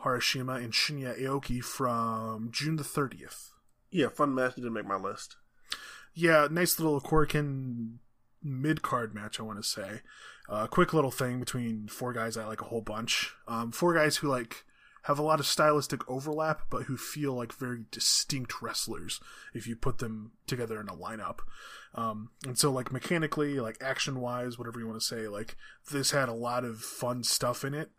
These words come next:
Speaker 1: uh, but I wanted to highlight the fact that it also dug into some great comedy, uh, specifically highlighting the fact that, like, Aoki is very new to pro wrestling in general. Um, so you'd have, like, Harashima in control of this match is, like, probably, like, the highest ranking guy of all these four,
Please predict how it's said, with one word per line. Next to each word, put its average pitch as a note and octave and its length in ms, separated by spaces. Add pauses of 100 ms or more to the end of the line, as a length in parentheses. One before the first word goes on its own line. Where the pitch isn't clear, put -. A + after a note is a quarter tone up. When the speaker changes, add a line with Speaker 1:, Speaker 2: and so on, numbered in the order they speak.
(100)
Speaker 1:
uh, A#2 280
but A#2 200
I A#2+ 60
wanted B2 260
to - 80
highlight A#2+ 760 (220)
the C#3+ 100
fact B2 320
that A#2+ 140
it A#2 180
also C3 320
dug A#2 280
into A#2+ 200
some A#2+ 180
great A#2 280
comedy, B2+ 540 (500)
uh, A2+ 180
specifically A#2+ 500
highlighting A2 460
the G#2+ 60
fact A2 320
that, F#2+ 160
like, - 400
Aoki A#2+ 540
is A2 220
very A#2+ 220
new A#2+ 260
to - 140
pro A#2+ 200
wrestling A2 500
in A2 100
general. G#2 460 (480)
Um, G#2+ 340
so - 160
you'd A#2+ 200
have, A2+ 200
like, A2+ 100
Harashima B2+ 720 (480)
in D3 160
control C3+ 400
of A2+ 60
this - 140
match B2 340
is, A2 100
like, G#2+ 160
probably, A2+ 480
like, G#2+ 200
the - 100
highest A#2+ 360
ranking A#2 300
guy A#2 240
of A2 140
all G#2+ 120
these G2+ 180
four, A2 420